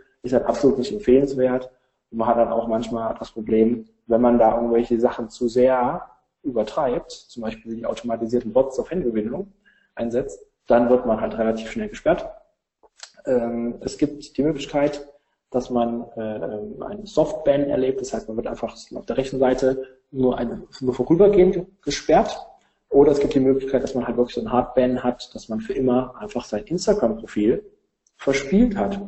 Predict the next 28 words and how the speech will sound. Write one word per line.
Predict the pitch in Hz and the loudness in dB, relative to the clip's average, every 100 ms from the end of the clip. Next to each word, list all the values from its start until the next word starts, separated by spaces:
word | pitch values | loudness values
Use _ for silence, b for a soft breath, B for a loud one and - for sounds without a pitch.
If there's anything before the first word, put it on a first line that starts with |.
| - | -10
Und | 120 | -2
dann | 120 120 | 0 0
ist | 147 | 0
eben, | 127 127 143 175 B B B B - | 4 4 4 0 B B B B -2
äh, | 127 123 | 2 2
das, | - 127 - | 2 0 0
was | 135 | 0
man | 143 135 | 0 0
sich | 139 - | 0 -2
als | 123 - | -6 -6
Mühe | 143 175 165 | 2 4 6
da, | 110 110 110 113 - | 4 0 -2 -4 -6
ähm, | 123 - - - - | -12 -16 -16 -12 -2
reingesteckt | - 156 - - 214 - | 2 2 0 -4 -8 -10
hat, | - - - _ - | -16 -18 -20 _ -6
in | |
den | 123 | 2
letzten | 139 - 139 127 123 - - | 2 2 -6 -10 -12 -18 -2
Monaten, | 135 156 135 120 123 | 2 4 4 0 0
Jahren, | 131 139 127 123 | 0 0 -2 -2
wie | |
auch | 127 | -4
immer, | 135 123 - - - _ | -2 0 0 -4 -18 _
das | - | -10
ist | 135 - | -4 -2
dann | 127 | -2
einmal | - 120 135 - - _ | 0 0 0 -2 -14 _
weg. | 113 101 - | -2 0 -6